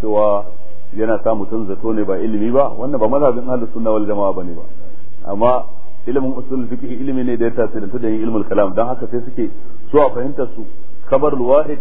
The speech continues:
la yufidu al-ilma wa innama yufidu adh-dhann. Amma a wajen malaman sunna khabar al-wahid yufidu me?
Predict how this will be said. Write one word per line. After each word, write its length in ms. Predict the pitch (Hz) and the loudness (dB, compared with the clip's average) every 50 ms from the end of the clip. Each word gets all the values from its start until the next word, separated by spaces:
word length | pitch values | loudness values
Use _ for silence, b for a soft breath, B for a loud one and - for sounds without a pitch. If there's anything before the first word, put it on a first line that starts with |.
| - 98 101 | 0 0 0
la 100 | 120 131 | 2 2
yufidu 360 | 139 127 113 - 123 127 120 117 | 2 0 0 0 0 0 -2 -2
al-ilma 340 | 107 107 120 127 120 113 | -2 -2 -2 -2 -2 -2
wa 120 | 110 107 107 | -2 -2 -2
innama 360 | 113 120 123 127 135 139 139 - - - - - - - 98 | -2 -2 0 0 0 0 0 0 -2 -2 -2 -2 -2 0 0
yufidu 420 | 101 107 104 123 123 123 110 113 | 0 0 0 0 0 0 0 0
adh-dhann. 560 | 104 104 104 90 - 123 113 110 98 87 - - - - - - - - - - - - - - | 0 0 0 2 2 2 2 0 0 0 0 0 0 0 0 0 0 0 0 0 0 0 0 0
Amma 200 | - 98 107 123 | 0 0 -2 0
a 100 | 127 117 | 0 2
wajen 260 | 110 113 127 160 208 | 2 2 2 0 0
malaman 420 | 208 196 143 120 120 123 127 120 120 | 2 2 2 2 2 2 0 0 0
sunna 320 | - 135 131 123 113 101 90 - - - - - - - - - - - - - - 98 107 101 - | 0 0 0 0 0 0 0 -2 0 0 0 0 0 0 0 0 0 0 0 0 0 -2 -2 -2 0
khabar 200 | - 127 139 139 | 0 0 2 2
al-wahid 380 | 131 120 113 123 131 127 127 113 | 2 2 2 2 2 2 0 -2
yufidu 360 | 110 110 110 123 127 127 123 | -2 -2 0 0 0 0 0
me? 200 | 117 120 131 123 | 0 0 0 0